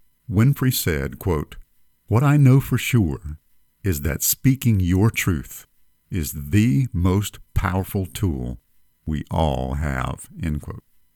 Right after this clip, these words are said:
And within hours of that statement, the idea of your truth became part of our common vernacular.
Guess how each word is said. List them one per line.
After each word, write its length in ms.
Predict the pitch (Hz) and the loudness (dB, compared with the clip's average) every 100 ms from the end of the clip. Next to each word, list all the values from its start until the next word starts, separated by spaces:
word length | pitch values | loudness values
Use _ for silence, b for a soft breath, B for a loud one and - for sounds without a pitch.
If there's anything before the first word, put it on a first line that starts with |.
| - | -2
And 300 | 110 120 110 _ _ - | 2 4 2 _ _ 0
within 280 | 110 120 - - | 4 4 2 0
hours 520 | 120 160 139 101 82 | 2 4 4 2 0
of 140 | 76 | -2
that 180 | 85 82 | -2 -2
statement, 560 | - 107 110 69 76 - | -2 -2 0 -2 -6 -8
the 260 | 117 85 92 | -6 -4 -2
idea 460 | 90 113 92 104 98 | 0 2 2 2 2
of 280 | 80 73 - | 0 -4 -6
your 380 | 90 82 110 123 | -4 2 2 2
truth 500 | - 113 82 71 - | 0 0 0 -2 -4
became 540 | 90 - 95 87 78 | -4 0 2 2 0
part 440 | - - 120 139 - | -4 -4 0 -2 -2
of 380 | 80 73 73 71 | -4 -2 -2 -2
our 280 | 71 71 | -4 -4
common 520 | - - 107 117 98 82 | -6 -6 0 2 2 0
vernacular. 680 | 78 71 80 - 73 76 | -2 -2 -2 -4 -8 -10